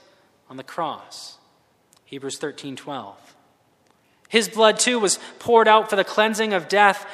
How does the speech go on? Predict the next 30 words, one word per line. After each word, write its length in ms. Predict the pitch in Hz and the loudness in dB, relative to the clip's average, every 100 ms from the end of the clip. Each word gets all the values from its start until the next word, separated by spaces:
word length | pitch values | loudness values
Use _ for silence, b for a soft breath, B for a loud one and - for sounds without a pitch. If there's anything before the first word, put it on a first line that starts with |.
| B | B
for 100 | - | -4
mankind, 720 | 185 185 180 - 202 202 170 | -2 -2 -2 -2 0 0 -2
Hebrews 320 | 175 185 175 | -6 -6 -6
nine 340 | 165 185 190 165 | -4 -4 -4 -4
thirteen 380 | 180 180 - 175 | -6 -6 -8 -8
through 160 | 180 | -8
fourteen. 640 | 165 185 190 - 139 107 98 _ _ _ _ _ _ _ _ _ _ _ _ _ | -6 -4 -4 -8 -14 -14 -20 _ _ _ _ _ _ _ _ _ _ _ _ _
Jesus 400 | - 190 180 - | -8 -6 -6 -4
was 420 | 180 180 170 143 - B B | 2 2 2 -4 -12 B B
the 80 | 147 | -10
perfect 520 | - 202 185 170 - - B | -4 -4 -2 -4 -6 -14 B
sacrifice 880 | - - 175 180 156 - 135 131 - | -6 0 0 0 -6 -4 -4 -6 -10
offered. 460 | 147 147 - 101 98 _ _ _ _ _ _ _ _ _ B B B B | -8 -8 -10 -18 -20 _ _ _ _ _ _ _ _ _ B B B B
And 240 | 196 277 240 | 0 0 0
he 100 | 247 | -4
was 160 | 226 | -2
also 260 | 220 226 226 | -2 -2 -4
the 100 | 185 | -6
clean 360 | - 226 254 | -8 -6 -6
one 380 | 220 165 139 120 - B B | -2 -2 -4 -8 -16 B B
who 80 | 208 | -4
was 160 | 180 | -2
willing 240 | 165 233 233 | 0 0 -2
to 80 | 214 | -6
become 320 | 214 214 208 | -6 -4 -4
unclean 500 | 190 233 226 220 190 | -4 -6 -8 -8 -6
to 100 | 180 | -6
make 260 | 208 220 196 | -6 -6 -8
this 160 | 202 - | -10 -8
provision. 480 | 160 139 123 107 | -8 -8 -8 -10